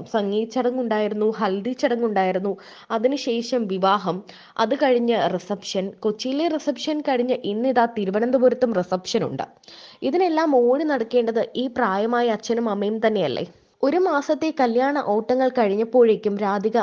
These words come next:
അവശയായി കഴിഞ്ഞു. ഇനി ചികിത്സാകാലം തന്നെയാണ്. കാലിന് അത്യാവശ്യം നീരും വേദനയുമൊക്കെ ഉണ്ട്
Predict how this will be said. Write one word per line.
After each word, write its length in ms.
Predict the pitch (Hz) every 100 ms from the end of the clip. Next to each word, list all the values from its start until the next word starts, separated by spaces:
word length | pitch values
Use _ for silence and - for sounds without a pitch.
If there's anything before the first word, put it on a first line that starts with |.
| -
അവശയായി 560 | 185 214 - 254 165
കഴിഞ്ഞു. 360 | 165 135 151 135 - - - -
ഇനി 220 | 320 381 -
ചികിത്സാകാലം 800 | 269 214 220 254 254 262 233 247
തന്നെയാണ്. 500 | 240 220 175 143 139 - _ - _
കാലിന് 440 | 285 277 302 359 349
അത്യാവശ്യം 600 | 254 262 269 277 294 277
നീരും 440 | 240 220 233 254 220 -
വേദനയുമൊക്കെ 640 | 220 226 226 269 277 262 254
ഉണ്ട് 260 | 208 202